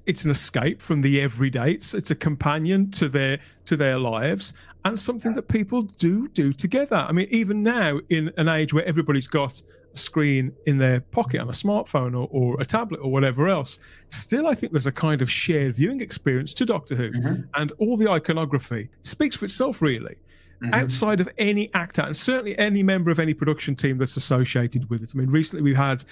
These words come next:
Speaker 1: we had some, some, uh, photographs, didn't we, of the show out being filmed, and no actors had even appeared on this hillside, but as soon as that tardis prop was in place, there was a Gareth Davies and many other photographers were out there snapping away, because it's an important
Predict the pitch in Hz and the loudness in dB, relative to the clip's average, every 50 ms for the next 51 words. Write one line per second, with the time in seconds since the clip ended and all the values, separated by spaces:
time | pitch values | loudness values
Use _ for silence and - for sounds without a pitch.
0 | - - - - 151 147 147 - - 143 135 131 - - - - - 135 131 131 | -18 -20 -4 -2 0 0 0 0 -2 -2 -4 -4 -6 -6 -4 -2 0 2 4 4
1 | 131 131 - - 165 175 160 - 139 156 156 147 - - 147 165 156 147 147 139 | 2 2 2 2 0 0 0 0 0 0 -2 0 0 -2 -2 0 2 2 2 0
2 | - - - - - 143 135 113 143 143 - - 151 139 151 - - 156 160 160 | -2 -6 -16 -4 -2 -2 0 2 0 0 2 0 0 0 -2 -2 0 0 0 0
3 | 156 131 147 139 135 135 127 - - 151 151 151 151 151 147 139 - - - 208 | 0 0 0 0 0 -2 -4 -2 0 0 2 2 2 0 -2 -4 -6 -4 -2 0
4 | 233 233 196 - - - - - 180 196 269 302 311 285 285 294 285 - - - | 0 0 -2 -4 -8 -14 -2 0 2 4 4 4 4 4 2 2 0 -2 -2 -2
5 | 175 151 160 196 185 165 170 156 - - 240 269 247 208 160 139 139 - - 170 | -2 0 0 0 2 2 0 0 0 0 0 0 2 2 2 0 0 0 0 0
6 | 170 156 - 151 131 127 120 131 127 - - 185 185 190 170 208 208 - - - | 0 0 0 0 0 2 2 0 0 2 0 0 0 2 0 0 -2 -2 -2 0
7 | 196 190 190 185 196 196 - - 185 160 147 - - 139 127 160 170 165 - 165 | 0 2 2 0 0 -2 -2 0 0 0 0 0 0 0 2 2 0 2 0 0
8 | 143 123 120 117 - - - - - - - - - - - - - - - - | 0 0 -2 -4 -4 -4 -6 -8 -10 -16 -20 -20 -20 -20 -20 -18 -18 -18 -18 -18
9 | - - - - 156 165 165 147 147 127 151 143 123 - 160 151 160 165 - - | -18 -6 -2 0 0 0 0 0 0 2 2 0 2 0 -2 -2 -2 -4 -2 -2
10 | - 160 156 156 147 147 156 147 - - - - 139 139 139 135 143 156 170 185 | 0 0 0 0 0 2 0 0 0 -4 -4 0 0 2 4 4 4 4 4 2
11 | 196 196 180 156 147 151 - - 160 131 - 135 - 147 131 127 151 151 - 175 | 2 0 0 0 0 -2 0 0 0 0 -2 -2 0 0 2 2 2 0 2 0
12 | 170 185 156 151 143 143 - - - 196 190 190 - - 180 170 160 139 131 127 | 0 0 2 0 0 0 0 -2 0 0 -2 0 0 0 0 0 0 0 0 0
13 | 123 127 147 - - 196 262 233 - - 254 254 240 - - - - - - 156 | 0 0 0 0 0 0 0 -4 -6 -4 -2 -2 -2 -4 -6 -10 -20 -4 0 0
14 | 139 143 - 156 156 - | 0 2 0 -4 -6 -6